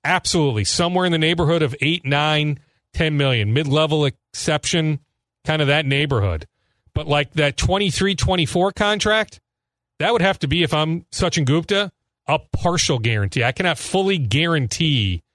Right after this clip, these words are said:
twenty-three twenty-four. Now, if he avoids catastrophic injury, you know, or, you know, some sort of sizable injury, in all likelihood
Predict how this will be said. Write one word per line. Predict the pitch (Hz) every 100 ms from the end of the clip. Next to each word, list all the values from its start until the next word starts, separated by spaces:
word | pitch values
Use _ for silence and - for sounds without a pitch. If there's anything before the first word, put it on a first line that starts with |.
| _ _ _
twenty-three | - 165 151 123 151 139
twenty-four. | 147 135 117 247 180
Now, | 131 135 127 - - -
if | 139
he | 165
avoids | 131 170 180 -
catastrophic | 170 151 - 165 147 151 -
injury, | 277 233 175 151 151 208 - _ _ _ -
you | 131
know, | 135 147
or, | 139 135 135
you | 143
know, | 131
some | 120 165
sort | 175
of | 131
sizable | 175 220 196 139
injury, | 147 160 180 185 - _
in | 170
all | 180 180
likelihood | 180 208 226 214 240